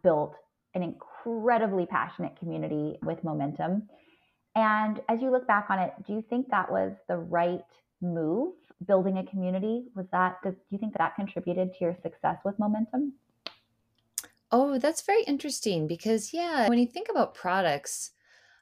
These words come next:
Speaker 2: there's the product that everybody buys and knows about, but maybe it doesn't have as much of a emotional attachment to. I feel like for me,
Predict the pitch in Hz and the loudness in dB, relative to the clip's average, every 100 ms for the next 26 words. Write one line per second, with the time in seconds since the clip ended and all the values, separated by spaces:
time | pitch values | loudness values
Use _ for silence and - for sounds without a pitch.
0 | _ 185 185 - - 160 185 196 180 170 | _ -2 -2 -2 -10 -6 4 6 6 6
1 | 175 185 202 180 175 165 165 180 185 185 | 6 6 6 6 6 6 4 6 8 10
2 | 180 180 175 165 - 165 175 185 220 214 | 10 8 4 0 0 0 4 6 8 6
3 | 185 170 165 180 170 185 185 175 165 - | 6 6 6 4 4 2 2 4 2 2
4 | 156 170 165 165 170 - 170 165 151 160 | -2 -2 -2 -4 -8 -6 -2 0 -2 -2
5 | 156 151 151 143 139 160 151 143 147 - | -4 -4 -4 -2 -2 -2 -2 -2 -4 -4
6 | 160 147 147 - 147 - 240 254 233 277 | -4 -4 -6 -6 -6 -2 2 2 2 -2
7 | 294 330 320 _ _ - - - - _ | -4 -6 -10 _ _ -20 -20 -20 -20 _
8 | - - - 240 226 - - 285 330 320 | -12 -6 0 0 0 -6 -6 0 2 2
9 | 302 302 - - 214 196 185 220 294 349 | 2 0 -2 -4 0 2 2 2 2 -2